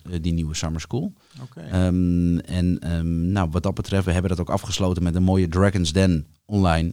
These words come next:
Speaker 1: uiteraard.
Speaker 2: Hmm.
Speaker 1: Waarin we, eh, ook het college, maar ook een aantal autoriteiten op het gebied van summer schools hebben uitgenodigd om, eh, eh, eh,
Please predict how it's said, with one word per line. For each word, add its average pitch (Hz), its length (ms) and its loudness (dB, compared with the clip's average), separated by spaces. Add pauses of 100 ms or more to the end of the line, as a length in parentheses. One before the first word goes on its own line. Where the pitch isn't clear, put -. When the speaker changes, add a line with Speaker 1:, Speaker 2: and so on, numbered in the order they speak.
Speaker 1:
uiteraard. 80 500 -6
Speaker 2:
Hmm. - 540 -18
Speaker 1:
Waarin 90 320 2
we, 85 340 2
eh, 82 200 -4
ook 90 140 -4
het 90 120 -4
college, 92 720 2
maar 85 240 -2
ook 101 180 -2
een 87 120 -4
aantal - 200 -4
autoriteiten 87 540 -2
op 147 60 -4
het - 100 -10
gebied 127 220 -6
van 123 100 -4
summer 120 220 -2
schools 113 300 -4
hebben 101 200 -2
uitgenodigd 101 580 -2
om, 98 260 -2
eh, 98 120 2
eh, 95 280 -4
eh, 90 280 -6